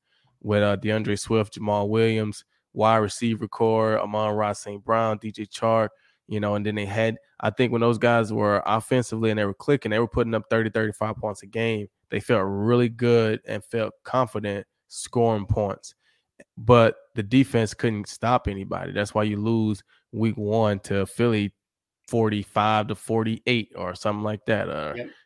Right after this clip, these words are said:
Speaker 1: you know, you're losing these games where you're scoring enough points offensively to win games in the N F L,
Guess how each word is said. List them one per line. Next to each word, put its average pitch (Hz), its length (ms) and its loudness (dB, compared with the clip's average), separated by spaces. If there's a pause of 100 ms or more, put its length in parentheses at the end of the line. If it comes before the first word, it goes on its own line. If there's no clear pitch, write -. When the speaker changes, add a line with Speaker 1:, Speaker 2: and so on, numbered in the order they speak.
(120)
Speaker 1:
you 117 180 0
know, 110 140 4
you're 110 160 4
losing 120 480 6
these 113 220 -2
games 117 580 2
where 110 140 0
you're 107 180 2
scoring 123 500 2
enough 110 400 -2
points 127 460 0
offensively 110 600 -2
to - 160 -10
win 107 380 -2
games 104 320 -4
in 101 80 -4
the 101 60 -6
N 98 160 -6
F 95 160 -8
L, 104 200 0